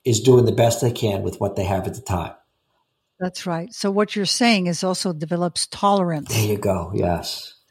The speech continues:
Speaker 2: Tolerance.
Speaker 1: Yes.
Speaker 2: And, uh, understanding. If they don't like their boss or they don't respect them, uh, it's still, like you mentioned,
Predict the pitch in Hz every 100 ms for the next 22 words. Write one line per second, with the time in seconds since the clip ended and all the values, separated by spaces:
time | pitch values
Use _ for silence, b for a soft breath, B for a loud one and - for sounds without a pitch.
0 | - 175 170 - 98 87 85 - - _
1 | _ _ _ 208 202 185 185 180 170 165
2 | - 208 208 196 - - 185 180 208 262
3 | - b b b b 269 - 262 190 233
4 | 247 226 208 208 220 - - _ _ 185
5 | 175 170 175 185 - 185 175 170 190 185
6 | 180 - 214 208 - 160 170 180 _ _
7 | _ _ _ _ _ - 185 190 180 -
8 | - 262 233 214 196 190 - 185 180 180
9 | 165 185 170 170